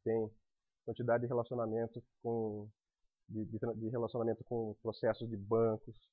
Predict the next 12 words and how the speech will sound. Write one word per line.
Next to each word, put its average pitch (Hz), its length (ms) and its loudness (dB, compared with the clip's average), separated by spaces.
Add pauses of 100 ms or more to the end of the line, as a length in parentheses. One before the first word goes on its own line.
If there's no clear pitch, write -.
(460)
sistema 131 260 6
da 127 60 6
Receita 127 300 0
Federal, 113 400 4
de 113 80 -2
imposto 117 260 -6
de 107 60 0
renda. 113 400 4 (160)
A, - 260 -4
a 131 40 0
coisa 165 220 6
vai 185 120 8